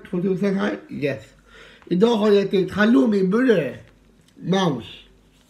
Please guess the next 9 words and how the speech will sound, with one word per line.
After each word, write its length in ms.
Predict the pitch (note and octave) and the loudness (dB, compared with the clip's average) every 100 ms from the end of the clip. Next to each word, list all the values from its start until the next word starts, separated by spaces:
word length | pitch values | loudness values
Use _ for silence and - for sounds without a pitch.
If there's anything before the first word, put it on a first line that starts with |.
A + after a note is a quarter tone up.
| _ _ _ _ _ _ _ _ _ - - _ _ - | _ _ _ _ _ _ _ _ _ -20 -20 _ _ -4
Ja, 340 | F3+ G3+ - | -2 -2 -4
efter 260 | - F#3 F#3+ | -6 -4 0
det 280 | F#3+ A#3 - | 4 4 2
ska 100 | G3+ | -2
jag 100 | G3 | -2
ta 140 | F#3 | -2
en 220 | F3 E3+ E3+ - _ | 0 -2 -4 -14 _
cool 320 | - E3 D3 | -4 -4 -4
drink. 380 | - D3+ E3 - | -6 -4 -4 -6